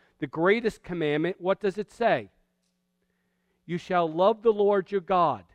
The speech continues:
with all your heart, with all your soul, and with all your might." This is how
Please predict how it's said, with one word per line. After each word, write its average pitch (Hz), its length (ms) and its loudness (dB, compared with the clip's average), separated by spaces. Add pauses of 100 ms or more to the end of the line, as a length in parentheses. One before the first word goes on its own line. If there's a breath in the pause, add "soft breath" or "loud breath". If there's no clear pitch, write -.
(680)
with 139 300 -4
all 233 420 10
your 147 220 -2
heart, 113 400 -6 (220)
with 143 280 -4
all 247 360 10
your 175 200 -2
soul, 117 600 -2 (220)
and 127 140 -8
with 135 260 -8
all 139 340 0
your 120 200 -8
might." 120 460 -8 (1200)
This 185 240 -2
is 214 160 -6
how 139 500 -2